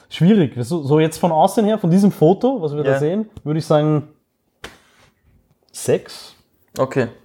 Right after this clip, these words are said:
Speaker 2: So, dann mache ich jetzt die nächste und dann
Speaker 1: Ja.
Speaker 2: du wieder und so weiter. Und nur zur Info, öffnet jetzt am besten schnell, äh, auf Google, tippt ein The Bachelor zweitausendzwanzig Kandidatinnen und dann könnt ihr mit uns verfolgen und die Gesichter von denen sehen. Okay, ich habe jetzt Birgit.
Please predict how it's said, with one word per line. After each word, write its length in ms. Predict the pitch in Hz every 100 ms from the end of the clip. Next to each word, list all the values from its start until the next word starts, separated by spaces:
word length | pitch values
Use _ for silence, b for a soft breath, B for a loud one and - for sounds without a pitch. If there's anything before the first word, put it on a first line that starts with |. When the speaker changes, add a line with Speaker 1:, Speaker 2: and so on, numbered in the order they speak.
| _ -
Speaker 2:
So, 200 | - 127
dann 180 | 135 139
mache 160 | 147
ich 80 | 143
jetzt 200 | 147 -
die 40 | 139
nächste 420 | 117 - 208 214
und 100 | -
dann 120 | 127 139
Speaker 1:
Ja. 60 |
Speaker 2:
du 140 | 135 123
wieder 200 | 120 -
und 60 |
so 100 | 123
weiter. 240 | 117 117 - B B B B
Und 200 | 147 139
nur 140 | 185
zur 120 | 185
Info, 320 | 180 170 170 - _
öffnet 460 | - 147 160 185 165
jetzt 240 | 160 -
am 140 | 139 151
besten 360 | 156 156 156
schnell, 460 | 151 147 143 143 - -
äh, 40 |
auf 360 | 131 127 127 -
Google, 480 | 143 139 131 127 - _ _
tippt 200 | 131 139
ein 300 | 131 131 131
The 60 | 131
Bachelor 380 | 123 135 - 127
zweitausendzwanzig 560 | 127 127 127 127 -
Kandidatinnen 640 | - 127 123 123 151 147
und 120 | 143 123
dann 260 | 123 123 b b b
könnt 180 | 139 131
ihr 60 |
mit 80 | 131
uns 160 | 131 127
verfolgen 380 | 131 131 127 123
und 180 | 123
die 240 | 127 123 -
Gesichter 420 | 120 123 127 -
von 140 | 120 117
denen 100 | 113
sehen. 180 | 131 151 B B B B B B
Okay, 240 | - 131 151
ich 120 | 123
habe 120 | 131
jetzt 280 | 139 131 120
Birgit. 480 | 139 143 123 -